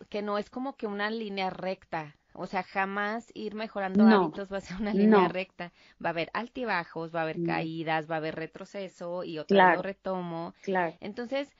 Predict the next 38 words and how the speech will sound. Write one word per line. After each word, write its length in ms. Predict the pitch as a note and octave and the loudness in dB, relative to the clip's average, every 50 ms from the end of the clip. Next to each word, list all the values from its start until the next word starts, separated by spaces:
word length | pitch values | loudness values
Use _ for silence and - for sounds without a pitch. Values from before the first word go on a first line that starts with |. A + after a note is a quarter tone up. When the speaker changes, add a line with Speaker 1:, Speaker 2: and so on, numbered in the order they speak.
| _ _ _ _ | _ _ _ _
Speaker 1:
no 220 | - G3 A3+ A#3+ A#3 | -8 -4 -4 -4 -4
se 160 | - D4+ D#4 | -6 -8 -8
sientan 400 | D4+ D#4 C#4+ C4+ - C#4+ C#4+ C#4 | -6 -8 -8 -6 -6 -6 -6 -4
mal 220 | C4+ C4 B3+ A#3 | -4 -6 -6 -6
cuando 540 | - B3+ C4 C4 B3 C4 A#3+ G#3 F3 - - | -6 -6 -6 -4 -4 -4 -2 -2 -2 -2 -2
a 80 | - F#3+ | -2 0
lo 100 | G3 G3 | 0 -2
mejor 300 | F#3+ F#3+ F#3+ - A3 G#3 | -2 -4 -4 -4 -4 -6
están 260 | A3+ - - A#3+ A#3 | -4 -6 -6 -6 -6
fallando 480 | - - A#3+ A#3 A3 A3 G#3+ G#3 G#3 A3 | -6 -4 -4 -4 -2 -4 -4 -4 -4 -4
en 80 | A3 A3 | -6 -6
ese 220 | A3 A3 - A3 | -6 -8 -10 -12
cambio. 640 | - - - F#3 F3 F3 D#3+ D#3+ E3+ E3 G3+ D#4 - _ _ _ _ _ _ _ _ | -10 -6 -4 -4 -4 -4 -6 -6 -8 -8 -8 -10 -16 _ _ _ _ _ _ _ _
Más 180 | - G3+ G#3+ G#3+ | -6 -4 -2 -2
bien, 220 | A3+ A3 - - F3 | -2 -4 -4 -4 -6
dense 360 | A3 A#3 A#3 - C#4+ C#4+ C#4+ | -6 -6 -6 -6 -8 -8 -6
cuenta 340 | - C4+ B3 A3+ - B3 A#3+ | -6 -6 -6 -4 -6 -8 -6
que 240 | - A#3+ A3+ A#3 | -4 -2 -2 -2
es 120 | A#3+ A3+ - | -2 -2 -4
normal 640 | C4 C4 B3+ A#3+ A3+ G#3+ G3+ G3+ G3 F#3+ F#3+ G3+ G3+ _ _ | -4 -4 -4 -4 -4 -4 -2 -2 0 0 -2 -4 -8 _ _
que, 240 | - G#3 F#3+ D#3+ - - | -4 -2 -2 -2 -4 -4
que 100 | - G3+ | -6 -4
no 140 | G3 G3 G3+ | -4 -4 -4
se 180 | - - A3+ | -2 -2 -2
dé 80 | G#3 G#3+ | 0 0
en 140 | G#3 G3+ G3+ | 0 0 0
línea 320 | G3+ G3+ G3 G3+ G3 G3 F#3+ | -2 -2 -2 -2 -2 -2 -2
recta 380 | F#3 F#3 F3 - _ - F#3 | -4 -4 -6 -8 _ -8 -8
el 100 | F#3 F3+ | -8 -6
querer 280 | - G3 F3+ F3 F3 E3+ | -6 -6 -4 -4 -4 -4
mejorar 440 | F3 F3 F3+ - F#3 E3+ E3+ D#3+ D#3+ | -6 -8 -6 -6 -6 -4 -4 -2 -2
algo, 400 | D#3+ D#3 D3 C#3+ D3+ E3 F3+ - _ _ _ _ _ _ _ _ _ _ _ | -2 -2 -4 -6 -8 -10 -10 -14 _ _ _ _ _ _ _ _ _ _ _
pero 540 | - G#3+ G#3 G#3 G3 G3+ G3+ A3+ C4 - - | 0 2 2 2 2 2 2 2 -2 -6 -12
sí 220 | - - - G#3+ G#3 | -18 -12 -10 -8 -8
sean 220 | - - A3 G#3+ | -4 -2 -2 -2
muy 180 | A3 A3 G#3 F#3+ | 0 -2 -4 -4
conscientes 640 | - G#3+ G#3 G#3 - G#3+ F#3+ F#3 - G3+ G#3 G3 | -4 -6 -6 -4 -4 -6 -6 -6 -4 -6 -6 -4
de 240 | - F#3+ F3 - | -2 -4 -4 -4